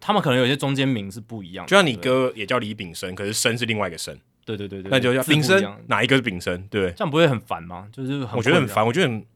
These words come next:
Speaker 2: 我觉得很恶搞。
Speaker 1: 所以最后你就变成一定要叫那个人的绰号，而不是他本名。
Speaker 2: 或是 middle name。
Speaker 1: 对，就，就是变成这样，
Speaker 2: 嗯。
Speaker 1: 对，对。所以这两个我是知道的，那其他两个就是刚好没有，没有踩到那个地雷这样子，对。
Speaker 2: 十六岁签约，他二零一七年签约的啊，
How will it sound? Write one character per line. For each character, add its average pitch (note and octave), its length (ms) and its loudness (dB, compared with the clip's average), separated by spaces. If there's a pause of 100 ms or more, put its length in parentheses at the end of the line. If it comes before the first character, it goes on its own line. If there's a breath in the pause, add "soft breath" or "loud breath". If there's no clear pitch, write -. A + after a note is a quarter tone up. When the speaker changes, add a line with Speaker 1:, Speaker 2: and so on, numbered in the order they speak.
Speaker 2:
我 B2+ 60 -16
觉 F#3+ 100 -2
得 E3+ 40 2
很 A2 140 0
恶 C#3+ 160 6
搞。 - 140 -8
Speaker 1:
所 G3+ 160 2
以 - 20 6
最 G#3+ 180 8
后 F#3+ 160 6
你 B2+ 80 4
就 C#3 80 0
变 D#3 200 2
成 A#2+ 120 -2
一 G#2+ 120 -6
定 C3+ 100 0
要 B2+ 80 2
叫 B2 240 0
那 A#2 100 -4
个 G#2+ 120 -6
人 F#2 100 -8
的 F#2+ 80 -14
绰 F#2 240 -10
号， F2 180 -10
而 G#2 40 -8
不 G#2 80 -14
是 G#2+ 100 -10
他 G#2 160 -4
本 E2 160 -14
名。 - 160 -20
Speaker 2:
或 C#3 100 -10
是 C#3 120 2
middle A#2 260 2
name。 F2+ 220 -6 (160)
Speaker 1:
对， G2 260 -10 (160)
就， A2+ 200 -8
就 B2+ 140 -6
是 A#2 160 -4
变 G#2+ 200 -6
成 F#2 40 -10
这 F#2 80 -12
样， E2+ 160 -12
Speaker 2:
嗯。 E2 140 -8
Speaker 1:
对， E2 160 -10
对。 E2 180 -14
所 G3+ 140 0
以 F3 60 4
这 A#3 120 6
两 C#3 140 10
个 G#2+ 80 -4
我 G2 100 -6
是 A2+ 80 -6
知 G#2+ 160 -10
道 F#2+ 200 -6
的， F#2+ 80 -10
那 D3+ 100 0
其 C3 180 -6
他 C#3 220 6
两 A2 160 -2
个 G2 80 -8
就 A2+ 100 -10
是 A#2 120 -6
刚 A2 160 -4
好 G2 240 -6 (420)
没 A2 160 -8
有， A#2+ 180 -2 (440)
没 A#2 100 -4
有 C3 60 2
踩 G#2+ 180 -4
到 A2 140 -4
那 A2 80 -4
个 G#2 80 -6
地 G#2 180 -10
雷 C2 180 -12
这 F#2+ 80 -14
样 E2+ 140 -14
子， F#2+ 180 -20 (240)
对。 F#2+ 140 -16 (220)
Speaker 2:
十 - 180 -4
六 D3+ 140 4
岁 C3+ 180 4
签 A#2+ 160 2
约， A2+ 80 4
他 B2 140 2
二 C#3+ 120 4
零 G#2+ 200 2
一 A2 100 -4
七 A2 140 -6
年 E2+ 200 -6
签 F2 160 -8
约 D#2+ 160 -8
的 C#2+ 140 -14
啊， B1 60 -20